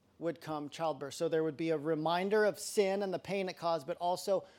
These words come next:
a reminder of the promise and the blessing of childbirth in future generations.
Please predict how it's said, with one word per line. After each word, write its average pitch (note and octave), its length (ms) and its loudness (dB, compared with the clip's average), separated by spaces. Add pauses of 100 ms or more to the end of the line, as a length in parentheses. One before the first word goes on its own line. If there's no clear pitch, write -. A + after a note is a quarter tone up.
a F3+ 80 2
reminder F3 420 0
of D3+ 120 -2
the D#3 80 -4
promise F3+ 480 -2
and E3 100 -8
the D3+ 60 -8
blessing D#3 520 -4 (280)
of D#3 120 -8
childbirth D#3 640 -6
in C#3+ 120 -12
future D#3 320 -12
generations. C#3+ 840 -12